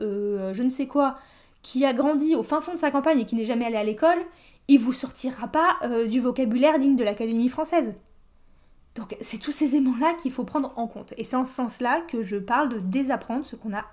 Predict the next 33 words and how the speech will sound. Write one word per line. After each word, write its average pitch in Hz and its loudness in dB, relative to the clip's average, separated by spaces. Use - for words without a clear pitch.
appris 254 -6
à 240 -6
l'école. 220 -8
Et, 220 -4
euh, 190 -6
et - -12
voilà. 185 -16
<laughs> 311 2
Donc 269 2
voilà 339 8
pour 294 2
ma 269 2
liste 320 -2
de 233 -2
conseils 285 -2
pour, 262 -2
euh, 214 0
écrire 277 -6
un 240 2
roman. 214 -6
Euh, - -8
pour - -14
écrire 208 -6
de 262 0
manière 220 -2
générale, 226 -4
je 220 -8
pense 311 -6
que - -10
c'est 220 -6
les 220 -6
conseils, 262 -2
voilà. 208 -4